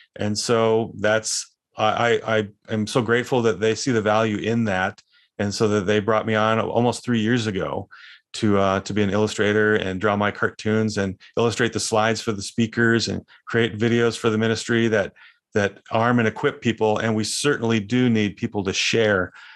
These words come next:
those things that we post for free. Um, you know, they're paying me a salary, and, and so we need our support, but we give this stuff to the, to the body of Christ for free to share this, this most important message to people.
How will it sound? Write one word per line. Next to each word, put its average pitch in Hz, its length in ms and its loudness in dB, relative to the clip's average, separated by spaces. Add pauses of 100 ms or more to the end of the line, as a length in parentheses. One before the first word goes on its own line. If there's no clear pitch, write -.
(140)
those 110 200 0
things 214 180 2
that 202 120 0
we 151 180 0
post 160 320 -2
for 117 160 2
free. 98 640 -2 (540)
Um, 95 600 -2
you 113 120 -2
know, 110 100 2
they're 123 160 0
paying 117 320 -2
me 113 100 0
a 110 80 0
salary, 110 600 0
and, 95 240 -4 (320)
and 95 340 -6
so 117 140 2
we 110 80 2
need 120 140 2
our 110 120 2
support, 120 640 -2 (420)
but 117 300 0 (240)
we 117 160 0
give 117 180 0
this 120 140 -2
stuff - 420 -2 (160)
to 117 220 0
the, 104 340 0 (360)
to 117 100 -2
the 110 80 2
body 110 260 4
of 110 160 2
Christ 107 400 -2
for 110 160 -6
free 110 500 0
to 104 120 -6
share 110 580 2 (240)
this, - 420 0
this 107 260 -2
most 117 280 0
important 98 420 -2
message 95 380 -4
to - 100 -10
people. - 380 -4